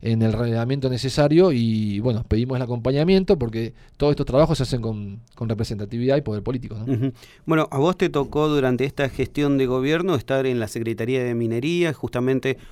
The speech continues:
Speaker 2: un bun-, un vínculo directo con un área de desarrollo económico y también de posibilidad laboral en nuestra localidad concreta. Planteás esta posibilidad de recursos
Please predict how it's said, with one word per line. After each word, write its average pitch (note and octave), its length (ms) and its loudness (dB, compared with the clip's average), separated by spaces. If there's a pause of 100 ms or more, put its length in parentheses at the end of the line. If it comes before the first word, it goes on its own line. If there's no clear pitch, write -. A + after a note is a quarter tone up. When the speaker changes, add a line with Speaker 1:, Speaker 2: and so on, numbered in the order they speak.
(160)
Speaker 2:
un B2 180 2
bun-, D3 320 0
un B2 80 -2
vínculo C#3 320 0
directo C#3 400 -2
con D3+ 420 0
un C3 200 -2
área C#3+ 280 2
de A#2+ 200 0
desarrollo A#2 720 -4
económico C#3 640 -2
y B2 40 -4
también B2+ 300 -2
de D3 80 2
posibilidad B2 460 -2
laboral C3 340 0 (300)
en A#2 100 -4
nuestra A#2 300 -4
localidad B2 400 -2
concreta. A#2+ 720 -2 (380)
Planteás B2+ 480 0
esta D#3+ 280 -2
posibilidad C#3 440 0
de C#3+ 140 2
recursos F3 800 -2